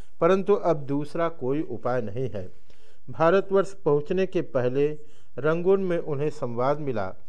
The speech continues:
कि स्वामी जी ने इहलोक त्याग दिया है। इतना आग्रह और इतना प्रयास सब व्यर्थ सिद्ध हुआ। उन्होंने निश्चय किया कि अब वे विदेश को न लौटकर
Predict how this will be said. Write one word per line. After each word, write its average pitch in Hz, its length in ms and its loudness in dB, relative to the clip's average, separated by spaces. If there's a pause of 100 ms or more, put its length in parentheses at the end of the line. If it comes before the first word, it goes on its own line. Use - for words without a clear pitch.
(240)
कि 151 100 -4
स्वामी 151 440 0
जी 165 180 0
ने 156 140 0
इहलोक 147 680 -2
त्याग 127 240 0
दिया 107 240 -2
है। 90 280 -4 (500)
इतना 185 300 0
आग्रह 147 560 2
और 139 360 0
इतना 151 320 0
प्रयास 135 580 0 (380)
सब 170 200 0
व्यर्थ 135 380 -2
सिद्ध 104 300 -4
हुआ। 98 300 -4 (520)
उन्होंने 202 340 4
निश्चय 156 420 0
किया 135 320 0
कि - 420 -4
अब 165 220 0
वे 185 220 6
विदेश 156 400 0
को 147 180 -2
न 113 120 -2
लौटकर 135 720 0